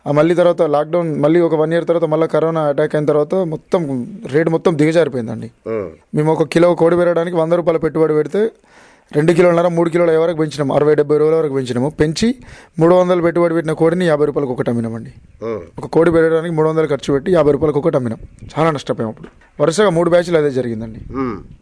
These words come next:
Speaker 2: అంటే దీనివల్ల ఇట్లా జరిగినట్టు, మరి ఏ విధంగా నష్టపోయినట్టు?
Speaker 1: రేట్, రేట్ డౌన్ కావడం వల్లనే నష్టపోయినాం.
Speaker 2: రేట్ డౌన్ వల్లనే.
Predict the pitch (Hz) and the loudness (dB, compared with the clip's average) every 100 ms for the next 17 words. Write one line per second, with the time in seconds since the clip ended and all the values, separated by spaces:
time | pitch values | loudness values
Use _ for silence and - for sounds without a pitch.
0 | - - 185 143 160 202 202 196 170 151 | -20 -12 -10 0 2 2 2 0 0 -2
1 | 160 143 139 139 123 120 113 110 123 143 | -2 -2 -2 -4 -4 -8 -6 -6 -4 -4
2 | 139 127 120 117 117 95 139 160 208 156 | -4 -6 -10 -12 -10 -8 -2 2 2 2
3 | 143 165 156 156 147 139 131 131 165 143 | 0 2 2 2 0 0 0 -2 -2 -6
4 | 113 - - 127 120 113 95 85 85 73 | -10 -12 -6 -6 -4 -6 -6 -12 -16 -16
5 | 110 | -16